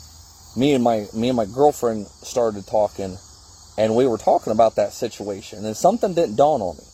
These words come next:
You know, if you're, if you listen to the, the beginning, I basically, I, I didn't basically, I made him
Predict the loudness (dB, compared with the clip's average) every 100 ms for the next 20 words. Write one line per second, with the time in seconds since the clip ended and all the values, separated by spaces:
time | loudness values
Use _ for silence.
0 | -20 -20 -20 -20 -20 -20 -20 -10 2 6
1 | 6 4 -2 -6 -4 -4 -6 -6 -6 0
2 | 0 -2 -2 0 2 2 2 0 0 2
3 | 2 -2 -8 -20 -20 -20 -20 -20 -20 -20
4 | -20 -20 -20 -20 -20 -2 0 2 2 -2
5 | -4 -2 2 2 2 0 0 -2 -4 -6
6 | -6 -10 -4 -2 0 -2 -4 -4 -6 -6